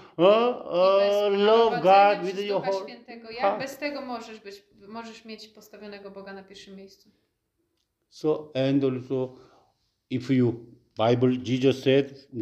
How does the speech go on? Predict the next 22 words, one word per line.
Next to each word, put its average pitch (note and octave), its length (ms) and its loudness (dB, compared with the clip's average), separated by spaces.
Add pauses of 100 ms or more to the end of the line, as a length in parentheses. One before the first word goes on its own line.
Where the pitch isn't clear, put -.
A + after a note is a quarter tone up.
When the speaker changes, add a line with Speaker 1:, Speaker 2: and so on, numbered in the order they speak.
(140)
Speaker 1:
John's C#3 240 2
Gospel B2+ 340 -2
chapter A#2+ 360 -4
fifteen, E3+ 760 2 (400)
Speaker 2:
I A3 100 -20
też A3 180 -20
w - 180 -20
Jana A#3+ 360 -12
w G#3+ 120 -20
piętnastym A3 520 -18
rozdziale, G3+ 560 -14 (280)
Speaker 1:
If F3+ 260 6
you G3+ 240 6
love F#3 500 6
me, A#3+ 580 2 (840)
Speaker 2:
Jeśli - 280 -20
mnie G#3+ 100 0
Speaker 1:
You B3+ 160 10
will B3+ 280 6
Speaker 2:
kochasz, - 200 -14
Speaker 1:
keep B3 160 4
my A#3 420 2